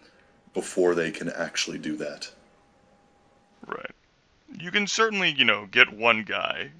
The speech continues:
Speaker 2: It just, you know, they, they're not, like, super stamina guys, but the fact that you'd have to ambush them both and try to knock them both down.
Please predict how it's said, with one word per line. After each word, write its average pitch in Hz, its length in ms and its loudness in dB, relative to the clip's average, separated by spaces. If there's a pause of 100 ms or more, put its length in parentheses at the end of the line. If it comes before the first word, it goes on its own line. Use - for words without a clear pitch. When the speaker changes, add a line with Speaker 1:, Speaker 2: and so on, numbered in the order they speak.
Speaker 2:
It 101 140 -4
just, - 320 -10
you 113 80 0
know, 95 180 -4
they, 101 260 -4
they're 113 160 4
not, 113 220 4
like, 98 200 0
super 107 300 -6
stamina 101 500 -2
guys, - 520 -2
but - 80 -20
the 92 60 -18
fact 104 300 0
that 80 120 -10
you'd 92 140 -6
have 98 220 0
to - 120 -4
ambush 98 380 -4
them 98 160 -12
both 95 280 -4
and 95 120 -12
try 95 140 -4
to 87 60 -10
knock 92 280 -4
them 92 140 -14
both 90 320 -10
down. 82 360 -10